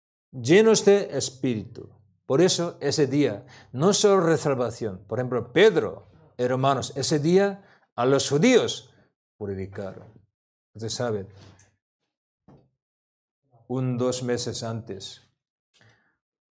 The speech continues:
ellos abandonaron, habían abandonado por miedo, ¿no? Pero delante de ellos, sumo sacerdote, religiosos,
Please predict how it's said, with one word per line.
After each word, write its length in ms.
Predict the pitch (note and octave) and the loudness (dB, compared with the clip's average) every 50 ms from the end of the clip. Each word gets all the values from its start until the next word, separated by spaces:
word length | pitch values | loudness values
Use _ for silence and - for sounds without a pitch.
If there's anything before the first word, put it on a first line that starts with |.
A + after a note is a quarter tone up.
| _ _ _ | _ _ _
ellos 260 | - B2 A2 - - | -8 -8 -6 -4 -4
abandonaron, 800 | A2 G#2 G2+ A2 G#2 G#2 G2+ G#2 G2+ G2+ G#2 G2 F2+ F2+ F2+ - | -4 -4 -4 -4 -4 -4 -4 -4 -4 -4 -6 -6 -6 -8 -10 -10
habían 360 | A#2 A#2 G#2+ A2 A2+ A2 G#2+ | -10 -8 -6 -6 -6 -4 -6
abandonado 920 | G#2+ G#2+ G#2 A2 A2 G#2+ G2+ G#2+ G#2 G#2 A2 A2+ A2 F#2+ G2 F#2+ A2+ - - - - - - _ _ _ _ | -6 -6 -6 -6 -6 -6 -6 -6 -6 -4 -4 -4 -4 -6 -8 -10 -10 -12 -16 -20 -20 -20 -20 _ _ _ _
por 200 | _ A#2 A#2 A2 | _ -2 -2 -2
miedo, 640 | A2 A2+ A#2 C3 C#3 C#3+ A#2+ G2 F#2+ F2+ - - - - - - _ - | -2 -2 0 2 2 2 0 0 -6 -10 -12 -16 -20 -20 -20 -20 _ -10
¿no? 340 | A2+ C3+ E3+ F3+ - - _ _ _ _ | -8 -8 -8 -8 -10 -16 _ _ _ _
Pero 200 | - A#2 A2+ G#2+ | -4 -4 -4 -2
delante 480 | G2 A#2+ C3+ E3 G3+ G#3 G3+ E3+ G3+ E3 | 0 2 4 6 6 6 6 4 4 4
de 80 | E3+ | 6
ellos, 460 | F3 F#3 D#3+ C3 - - - - - - - _ _ _ | 4 4 4 2 0 -4 -8 -10 -18 -20 -20 _ _ _
sumo 420 | - - - - B2 A2+ G#2+ G#2+ G2+ | -16 -14 -10 -8 -6 -4 -4 -4 -4
sacerdote, 1000 | - - G#2+ F#2+ - G#2 G#2 G#2+ A#2 A#2+ A2+ - C3 B2+ C3 C3+ C3+ - - - | -4 -6 -6 -6 -4 -4 -4 -2 -4 -4 -4 -4 -4 -4 -4 -6 -8 -12 -18 -16
religiosos, 1080 | - - G2+ G#2+ G#2+ G#2+ A2 G#2+ G#2 B2 C3 C3+ C3 C3+ D3+ D3+ D3 - - - _ | -12 -6 -4 -2 -2 -2 -2 -4 -2 0 0 0 0 -2 -4 -6 -6 -8 -12 -16 _